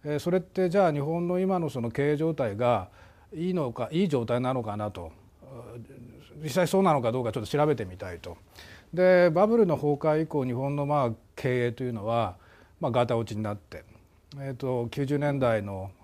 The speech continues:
前半ぐらいからいろんな改革が行われたわけですけども、それってちゃんと成果が出た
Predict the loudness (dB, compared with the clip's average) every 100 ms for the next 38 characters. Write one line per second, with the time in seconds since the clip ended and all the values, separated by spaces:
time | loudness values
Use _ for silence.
0 | -12 -6 -4 -2 -2 -2 -4 -6 -4 -2
1 | 0 0 -2 -4 -2 0 0 -4 -2 -2
2 | -2 -4 -4 -4 -8 -10 -12 -10 -12 -14
3 | -20 -20 -4 2 2 2 -4 -2 -2 -2
4 | -4 0 2 4 2 0 -2 -12 _ -8
5 | 4 6 6